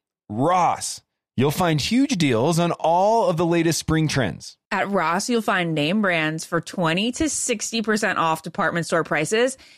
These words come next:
Speaker 2: You're definitely finding your next favorite outfit at Ross.
Speaker 1: We're talking about savings on your favorite shirts and tops. I mean every style for spring.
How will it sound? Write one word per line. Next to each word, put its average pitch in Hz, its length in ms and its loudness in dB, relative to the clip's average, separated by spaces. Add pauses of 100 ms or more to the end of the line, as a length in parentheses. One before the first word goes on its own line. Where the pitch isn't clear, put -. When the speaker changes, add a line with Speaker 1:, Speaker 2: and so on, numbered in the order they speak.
Speaker 2:
You're 202 120 0
definitely 269 420 0
finding 220 400 -2
your 175 120 0
next 156 340 -4 (120)
favorite 147 380 0
outfit - 380 -8
at - 200 -12
Ross. - 460 -10 (220)
Speaker 1:
We're 233 240 2
talking 196 560 2
about 151 320 2
savings 160 680 2
on 151 240 2
your 151 140 2
favorite 135 480 0
shirts 160 500 0
and 131 180 0
tops. - 460 -6 (100)
I 147 220 0
mean 165 300 0 (100)
every 139 560 0
style 95 720 -4 (100)
for - 140 -4
spring. - 300 -6